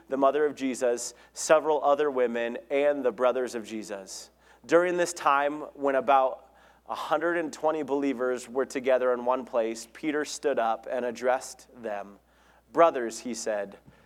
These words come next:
"with no one living in," sorry, uh, wow, you, you were really spot on with that, Tony. Wow.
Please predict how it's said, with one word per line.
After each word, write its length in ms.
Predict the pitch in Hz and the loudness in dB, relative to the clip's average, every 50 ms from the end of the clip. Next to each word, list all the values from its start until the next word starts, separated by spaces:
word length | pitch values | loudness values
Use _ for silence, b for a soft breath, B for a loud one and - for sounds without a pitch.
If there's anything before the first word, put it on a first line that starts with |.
| b b b b b b b b _ | b b b b b b b b _
"with 260 | 135 156 160 156 151 | 0 2 2 2 0
no 200 | 156 151 160 170 | 4 4 6 6
one 320 | 180 196 202 196 180 160 156 | 6 4 2 2 2 2 2
living 340 | 165 165 160 165 160 156 | 2 2 2 0 -2 -2
in," 360 | 156 - 160 151 143 131 123 - - - 123 113 - | -2 0 0 0 2 0 0 -4 -6 -12 -20 -20 -18
sorry, 480 | - - - 117 110 113 123 139 139 123 - - - | -12 -4 0 0 2 2 0 -2 -4 -8 -14 -14 -12
uh, 220 | 107 98 98 101 98 98 | -10 -8 -8 -10 -10 -2
wow, 280 | - 117 139 151 131 107 | 0 2 4 4 2 0
you, 360 | 107 117 143 170 170 151 117 - 120 | -2 -4 -4 -4 -6 -8 -12 -14 -8
you 160 | 123 160 214 | -4 -4 2
were 160 | 233 247 160 | 4 4 4
really 440 | 139 127 131 139 175 202 202 170 165 | 4 0 0 2 4 4 4 4 0
spot 420 | - - - - - 165 147 147 | -2 -4 -4 2 4 6 6 6
on 180 | 151 156 175 170 | 4 2 2 0
with 120 | 151 139 | 0 0
that, 240 | 135 127 123 120 - | 2 2 2 2 0
Tony. 420 | - 139 131 123 117 110 110 107 - B B B B B B B B B B | 0 -2 0 0 -2 -4 -6 -10 -12 B B B B B B B B B B
Wow. 380 | - 127 135 139 127 107 101 | -2 0 0 2 0 0 -2